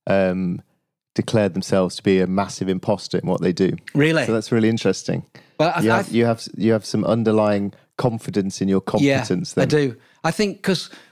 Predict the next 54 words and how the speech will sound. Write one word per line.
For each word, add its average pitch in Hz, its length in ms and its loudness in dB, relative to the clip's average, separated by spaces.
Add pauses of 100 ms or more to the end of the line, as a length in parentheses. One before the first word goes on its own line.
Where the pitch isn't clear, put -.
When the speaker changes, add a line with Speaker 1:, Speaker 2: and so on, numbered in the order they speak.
Speaker 2:
one 185 140 2
of 214 40 6
the 185 60 2
things 180 220 0
after 185 200 -4
the 175 80 0
band 160 260 0
stopped, - 460 -6
which 135 160 -2
was, 117 160 2
I 123 80 2
don't 123 140 0
know, 107 200 0 (360)
uh, 143 160 -6 (600)
to 131 160 2
all 135 140 4
intents 127 360 -2
and 120 100 -2
purposes, 113 340 -2
maybe 113 300 0
f-, - 340 -12
f-, 117 140 -18
six, - 800 -6
five, 110 300 -4
six, - 240 -6
seven 113 180 0
years 107 180 2
ago 104 160 0
or 101 80 0
something, 107 400 -2 (360)
um, 127 480 0 (1080)
you 151 120 4
know, 139 140 4
and 123 100 2
we 135 60 4
were 135 140 4
all 123 140 2
thinking, 113 760 -2
"What 123 140 2
are 113 40 4
we 110 80 4
gonna 107 180 2
do 101 140 4
now?" 107 260 2
I'd 117 100 2
already 143 220 2
started 117 480 -4
writing 117 400 0
for - 140 -6
theatre 107 420 0
and 101 100 -2
doing 104 220 0
plays 110 500 0
and 104 220 -6